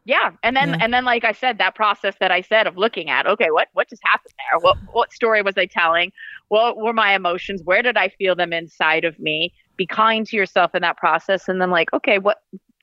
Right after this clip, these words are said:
Speaker 1: what can I choose to do differently? Even if it's just a tiny step, you know, in the direction of reconnecting.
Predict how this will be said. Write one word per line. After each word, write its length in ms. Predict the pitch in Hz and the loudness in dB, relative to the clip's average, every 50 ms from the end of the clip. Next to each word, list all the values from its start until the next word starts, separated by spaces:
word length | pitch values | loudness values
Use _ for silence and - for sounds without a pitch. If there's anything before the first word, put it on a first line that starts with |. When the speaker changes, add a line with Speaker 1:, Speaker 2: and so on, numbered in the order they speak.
| _ 220 - _ _ _ _ _ _ - - - - - | _ -20 -20 _ _ _ _ _ _ -20 -20 -20 -6 -2
Speaker 1:
what 160 | - 294 320 | -2 0 0
can 140 | - 403 311 | 0 0 2
I 120 | 294 262 - | 0 -2 -4
choose 460 | - - - 277 262 262 247 226 - | -6 -2 0 2 2 2 0 -2 -2
to 100 | - 240 | -4 -4
do 380 | 202 190 220 214 208 208 202 190 | -2 0 0 2 2 2 0 2
differently? 440 | 165 202 185 - 185 165 - - - - | 0 0 0 2 0 -2 -2 -4 -6 -4
Even 180 | 180 185 202 | 0 0 2
if 60 | 202 185 | 2 0
it's 100 | 185 - | 0 -2
just 180 | 196 - - | -4 0 0
a 60 | 180 | 0
tiny 580 | 165 - - - - 277 277 269 262 247 233 214 | 0 0 -4 -2 0 2 2 2 2 2 2 0
step, 480 | - - - - - 185 127 - - - - - - - - - - _ | -2 -6 -4 -2 0 0 0 -2 -6 -12 -20 -20 -20 -20 -20 -20 -20 _
you 120 | - 202 196 | -4 -2 0
know, 140 | 190 185 185 | 0 2 2
in 160 | - 196 196 | 0 0 0
the 100 | 190 185 | 0 0
direction 520 | 180 190 190 180 170 - - - 190 175 | 0 0 0 0 0 -2 -4 -6 -2 -2
of 100 | 170 151 | -2 0
reconnecting. 720 | 160 170 165 - - 175 147 143 - - - - 101 131 | 0 0 0 0 0 -2 -2 -2 -4 -2 -2 -2 -2 -2